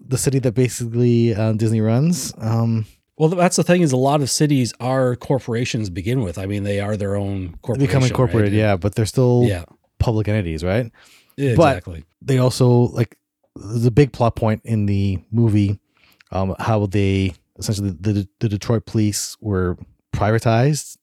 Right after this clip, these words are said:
Speaker 1: to, like, they were bought up by O C P. O C P also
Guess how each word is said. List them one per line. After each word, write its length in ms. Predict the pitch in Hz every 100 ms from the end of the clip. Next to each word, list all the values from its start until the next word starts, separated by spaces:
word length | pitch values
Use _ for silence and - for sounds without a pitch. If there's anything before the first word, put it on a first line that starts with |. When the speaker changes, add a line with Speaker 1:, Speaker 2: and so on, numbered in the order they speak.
| _
Speaker 1:
to, 360 | - 101 98 - -
like, 120 | 95
they 60 | 90
were 180 | 90 90 - _ _
bought 160 | 92 90
up 100 | 87
by 120 | 90
O 120 | 104
C 180 | - 98
P. 180 | 101 104
O 100 | 117
C 160 | 107
P 200 | 104 104
also 640 | 90 - 101 - 98 92